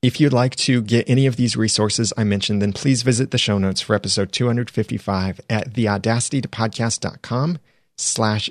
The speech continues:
design needs. Coming up on February eighteenth, twenty sixteen, I'm excited to share another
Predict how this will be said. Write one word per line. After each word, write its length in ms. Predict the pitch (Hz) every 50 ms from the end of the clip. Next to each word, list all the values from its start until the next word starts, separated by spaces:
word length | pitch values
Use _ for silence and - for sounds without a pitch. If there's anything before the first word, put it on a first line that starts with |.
| - _
design 600 | - 113 104 95 92 104 101 101 101 104 104 104 - _ -
needs. 600 | - 101 98 98 98 92 90 90 92 - - - - _ _ _ -
Coming 200 | - 180 208 208
up 160 | 190 151 - -
on 200 | 156 165 165 151
February 560 | 135 - - 160 151 143 165 170 170 170 170 - _ _ _ -
eighteenth, 800 | 135 135 - - - - - 151 139 143 151 - - - -
twenty 360 | - - - 143 139 143 151
sixteen, 720 | 143 - - 135 - - - - 139 117 107 104 101 95 -
I'm 140 | 160 110 113
excited 500 | 104 - - - 123 131 139 147 139 -
to 120 | - 139
share 460 | 120 - - - - 123 120 123 127 117 -
another 720 | - 117 113 107 107 214 214 113 113 117 131 127 127 123